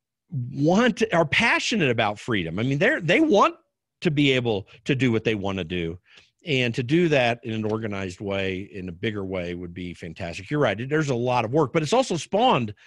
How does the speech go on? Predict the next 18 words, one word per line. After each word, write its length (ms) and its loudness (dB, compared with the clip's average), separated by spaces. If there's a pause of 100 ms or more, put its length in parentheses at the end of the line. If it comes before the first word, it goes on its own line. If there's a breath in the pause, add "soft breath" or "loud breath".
(340 loud breath)
some 420 -2
really 400 4
cool 360 2
and 80 0
interesting 640 -2
other 200 2
organizations. 720 -2
So 140 -2
Ed 220 0
King, 340 2
that 120 -2
was 220 -4
involved 320 -4
with 100 -8
Young 140 -6
Americans 460 -8
for 220 -12
Liberty 400 -8